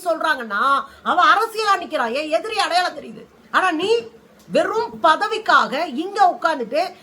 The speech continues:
எதிரிகிட்ட ச-, சாஷ்டாங்கமா பணிஞ்சு எதிரி கால்ல விழுந்து எதிரி ஆட்டி வைக்கிற பொம்மையா மாறி நீங்க இங்க உட்கார்ந்துட்டு அரசியல் பண்ணிக்கிட்டு இருக்கீங்க. தமிழ்நாட்டு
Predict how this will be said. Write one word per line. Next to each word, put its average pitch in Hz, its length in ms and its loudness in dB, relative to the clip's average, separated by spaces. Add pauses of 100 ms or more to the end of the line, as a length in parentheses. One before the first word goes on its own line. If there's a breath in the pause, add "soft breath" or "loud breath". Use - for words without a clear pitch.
(120 loud breath)
எதிரிகிட்ட 370 640 -2 (380)
ச-, 175 260 -2 (340 soft breath)
சாஷ்டாங்கமா 392 760 4
பணிஞ்சு 247 440 -4
எதிரி 339 360 -4
கால்ல 359 420 2
விழுந்து 247 480 -6 (180 loud breath)
எதிரி 349 340 2
ஆட்டி 370 340 -2
வைக்கிற 311 320 -6
பொம்மையா 359 480 -2
மாறி 240 520 -8 (420)
நீங்க 339 300 -4
இங்க 320 280 2
உட்கார்ந்துட்டு 330 300 0
அரசியல் 381 420 2
பண்ணிக்கிட்டு 269 340 -12
இருக்கீங்க. 240 200 -14
தமிழ்நாட்டு 339 460 -8